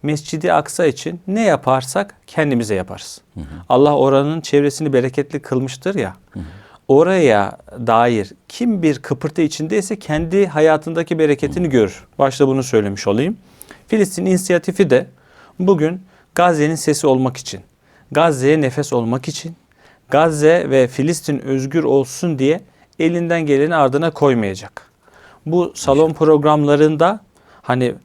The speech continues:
Speaker 1: to-, to-, toplandık, dağıldık, işte konuştuk, dağıldık değil.
Speaker 2: Hı hı.
Speaker 1: Yani bu meseleyi gündem ediyoruz. Sosyal medyada diyelim ki hashtag etiket çalışmalarıyla Gazze'nin sesi olmaya gayret ediyoruz. Aynı zamanda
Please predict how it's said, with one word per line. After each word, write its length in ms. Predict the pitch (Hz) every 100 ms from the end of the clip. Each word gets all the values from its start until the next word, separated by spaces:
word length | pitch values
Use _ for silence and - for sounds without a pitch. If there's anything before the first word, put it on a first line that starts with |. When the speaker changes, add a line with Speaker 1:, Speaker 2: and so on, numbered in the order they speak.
| _ _ -
Speaker 1:
to-, 280 | 143 135 -
to-, 120 | 139
toplandık, 680 | - 139 147 143 151 147 -
dağıldık, 520 | 131 139 135 156 151
işte 180 | - 135
konuştuk, 520 | - 139 127 147 -
dağıldık 420 | 131 127 135 131
değil. 260 | 127 98 - -
Speaker 2:
Hı 60 |
hı. 40 | 82 73 92 -
Speaker 1:
Yani 360 | 123 127 120 - _ -
bu 120 | 143
meseleyi 540 | 156 151 - 147 160
gündem 340 | 143 135 135 131
ediyoruz. 500 | 104 98 92 - - _ _
Sosyal 460 | - 143 127 147 147
medyada 640 | 143 143 135 135 147 147 -
diyelim 240 | 123 131
ki 280 | 131 139 131 - _ _
hashtag 420 | - 139 - 127 123
etiket 400 | 117 - 151 147
çalışmalarıyla 1000 | 143 135 - 135 127 131 143 147 143 156 _ _ _
Gazze'nin 400 | 131 147 139 143
sesi 300 | 147 139 127
olmaya 300 | 131 120 139
gayret 440 | 151 120 117 123 113
ediyoruz. 460 | 104 92 - - _ _ _ - -
Aynı 260 | 123 143
zamanda 540 | 147 147 147 143 151